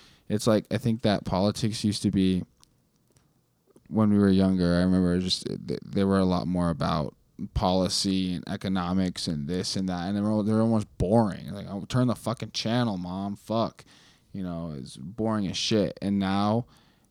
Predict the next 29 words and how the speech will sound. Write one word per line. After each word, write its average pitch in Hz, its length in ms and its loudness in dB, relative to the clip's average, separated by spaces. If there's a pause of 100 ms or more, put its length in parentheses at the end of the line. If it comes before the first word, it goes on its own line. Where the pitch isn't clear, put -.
(100)
everything's 110 440 0
so 104 160 2
dumbed 101 400 0
down, 98 400 -2
and 98 120 -2
you 95 40 -2
turn 107 200 -2
on 98 160 0
C 101 240 -2
N 98 100 2
N 95 120 0
or 95 40 0
you 92 80 0
turn 101 180 -4
on 92 160 0
polit-, 95 280 0
it's - 160 -6
not 107 200 0
intelligence 101 640 -2
anymore. 87 320 -2
It's 87 160 -6
all 101 140 2
about 101 200 0
s-, - 220 -10
like, 87 160 -4 (160)
social, 101 800 0 (280)
super 110 480 2
simple 98 640 -2 (440)
cultural 104 840 0